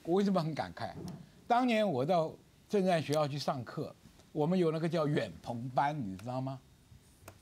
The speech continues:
七八十个啊，中南美国家的高阶军官、政治人物、非洲的都在这边受训呢，哪个没有交情呢？中东的，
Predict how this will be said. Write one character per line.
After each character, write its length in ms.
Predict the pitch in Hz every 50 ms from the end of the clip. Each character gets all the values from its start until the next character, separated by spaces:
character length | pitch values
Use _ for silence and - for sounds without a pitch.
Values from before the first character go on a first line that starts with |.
| - - - - - - - - - - -
七 240 | - - - 269 285
八 260 | 262 285 285 285 294
十 200 | 285 - 240 247
个 180 | 214 269 294 277
啊， 320 | - 135 - - - - - - - - - - - - - - - _ - _ _ - _ _ - - -
中 180 | 220 220 226
南 160 | 220 208 214
美 160 | 208 180 147 127
国 180 | 117 151 151
家 220 | 147 170 170 165 165
的 180 | 151 123 - - - - - - - - - - - - -
高 240 | - 202 196 196 196
阶 200 | 160 190 190 185
军 280 | 175 - 185 180 180 175
官、 260 | 165 165 160 160 156 143 127 -
政 280 | - 226 220 202 170
治 200 | 139 127 156 143
人 200 | 117 107 104 104
物、 220 | 123 147 143 113 82 - - - - _ _
非 260 | - 196 196 202 196
洲 240 | 170 190 190 196 196
的 180 | 185 156 120 - - - -
都 120 | 180 190
在 140 | 190 190 180
这 140 | 160 175 180
边 160 | 180 190 190
受 200 | - - 208 165
训 240 | 135 - 202 190 147
呢， 80 | 98 92 -
哪 160 | 127 139 156
个 80 | 160 208
没 120 | 208 208
有 60 | 160
交 200 | 147 135 156 147
情 180 | 139 - 120 92
呢？ 80 | 90 90 - - - - _ - - - -
中 220 | - 185 180 185
东 240 | 175 190 185 185 190
的， 200 | 170 139 - -